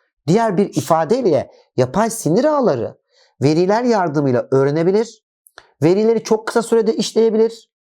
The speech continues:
Bla bla diye gitsin. Yani iki ile üçü yer değiştir ve cuk diye otursun. Evet, herkese geçmiş olsun.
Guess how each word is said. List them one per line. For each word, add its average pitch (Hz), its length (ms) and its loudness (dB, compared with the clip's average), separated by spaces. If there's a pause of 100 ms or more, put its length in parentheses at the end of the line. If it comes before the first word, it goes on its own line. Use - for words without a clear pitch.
(260)
Bla 156 300 2
bla 127 260 0
diye 143 140 2
gitsin. 165 520 -4 (220)
Yani 131 400 -2
iki 147 240 -2
ile 120 80 2
üçü - 180 -4
yer 127 260 -2
değiştir 156 480 0 (300)
ve 113 120 0
cuk 123 220 -2
diye 135 340 -2 (140)
otursun. 104 540 -4 (520)
Evet, 190 720 0 (220)
herkese 185 500 0
geçmiş 185 440 0
olsun. 220 480 0